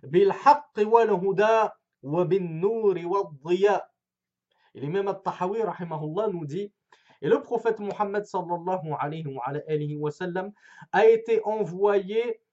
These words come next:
à tous les djinns et le restant de l'humanité,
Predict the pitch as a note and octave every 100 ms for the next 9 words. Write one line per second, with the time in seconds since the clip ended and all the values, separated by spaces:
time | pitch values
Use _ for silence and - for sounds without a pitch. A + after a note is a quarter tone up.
0 | _ _ _ _ G3 G#3 G#3 G#3 G3+ _
1 | _ _ _ _ _ - F4 D4+ - _
2 | _ _ - C#3+ E3 F#3 B2+ G#2+ C3+ E3+
3 | E3 B2+ - _ _ _ _ _ _ _
4 | - G3+ B3+ - E4 G#4 - _ _ _
5 | _ E3+ G#3+ A3 F3+ B3+ B3+ - A3+ A3+
6 | G#3+ - _ C#3+ F3 F3 F3 F3 E3 D#3+
7 | - C3